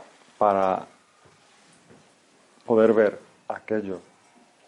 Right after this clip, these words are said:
que te violenta, para ver aquello que no te gusta,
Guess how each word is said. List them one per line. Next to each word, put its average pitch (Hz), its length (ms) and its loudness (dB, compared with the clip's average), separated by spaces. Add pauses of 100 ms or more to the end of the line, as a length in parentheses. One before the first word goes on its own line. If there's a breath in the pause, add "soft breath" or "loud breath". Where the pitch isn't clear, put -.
(880)
que 113 100 0
te 110 180 -2
violenta, 101 640 -2 (2500)
para 101 300 -2
ver 107 260 -6 (140)
aquello 104 440 -12
que 101 160 -4 (1160)
no 110 140 -6
te 110 120 -6
gusta, 110 400 -4